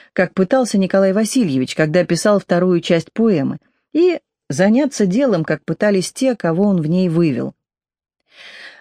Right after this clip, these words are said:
В следующем письме пошлю тебе синопсис второй и третьей частей поэмы, он у меня сложился ещё до ареста. На этот скелет работа в Светлом Пути должна была нарастить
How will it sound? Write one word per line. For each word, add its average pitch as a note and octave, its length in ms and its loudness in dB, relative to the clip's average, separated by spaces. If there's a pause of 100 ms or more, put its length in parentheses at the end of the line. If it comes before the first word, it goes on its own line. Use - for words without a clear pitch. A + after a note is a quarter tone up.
В - 60 -18
следующем E4 520 2
письме G#3 380 2
пошлю A#3+ 380 0
тебе B3+ 520 0
синопсис - 880 -2 (260)
второй F3 460 2
и - 180 -2
третьей F3 480 0
частей C#3+ 460 -2
поэмы, B3 540 0 (500)
он D#4+ 120 2
у D4+ 60 4
меня A3 240 2
сложился G#3 480 0
ещё G3 220 0
до A3 180 2
ареста. G3+ 520 -2 (680)
На F3 240 2
этот D3 220 -6
скелет B3+ 440 -2 (200)
работа F3 560 0
в - 80 -8
Светлом C3+ 480 -2
Пути B3 400 -2
должна C#3 480 0
была F3+ 220 0
нарастить D3 640 -4